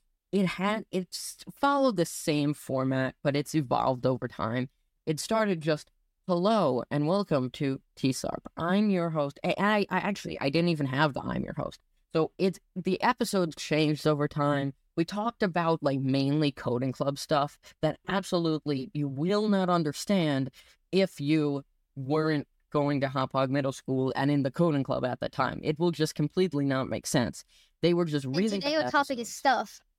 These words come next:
Speaker 1: Yeah, and I would just go, "And today our topic is stuff." Like, it was, it's cringy for us. Let's put it that way. Anyway,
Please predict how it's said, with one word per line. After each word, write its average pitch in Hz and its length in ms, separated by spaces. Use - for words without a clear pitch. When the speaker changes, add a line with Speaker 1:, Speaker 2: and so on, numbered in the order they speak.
Speaker 1:
Yeah, 175 300
and 190 100
I 170 100
would 165 140
just 165 200
go, 151 260
"And 254 220
today 220 460
our 208 160
topic 156 500
is 156 260
stuff." - 440
Like, 131 360
it - 80
was, 202 260
it's 233 240
cringy 151 520
for 160 200
us. - 240
Let's 135 140
put 135 160
it 113 80
that - 160
way. - 80
Anyway, 170 520